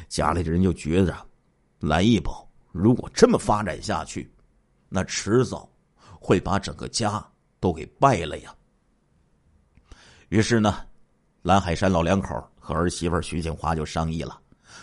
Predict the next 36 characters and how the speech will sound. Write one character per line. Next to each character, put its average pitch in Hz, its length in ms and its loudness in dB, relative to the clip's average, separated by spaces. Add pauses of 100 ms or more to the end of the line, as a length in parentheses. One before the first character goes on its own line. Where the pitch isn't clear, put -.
(120)
干 82 220 0
脆 82 240 -4
呢， 80 100 -12 (320)
就 76 160 -6
不 90 220 2
让 101 260 4
这 73 240 -4
个 64 340 -8 (500)
蓝 85 200 2
一 92 100 2
宝 76 400 -4 (300)
在 71 160 -4
外 90 180 0
面 76 160 -4
当 92 160 -2
老 78 140 -4
师 110 300 0
了， - 180 -8 (520)
把 76 160 -8
他 87 120 -8
找 71 240 -4
回 101 140 -2
来， 101 420 2 (280)
让 73 260 -4
他 95 340 2 (300)
回 87 220 -2
家 98 180 2
务 101 200 0
农， 90 280 0 (440)
和 76 200 -6
那 78 160 -2
些 82 160 -4
狐 85 260 -4
朋 92 180 -2
狗 92 220 2
友 78 580 -2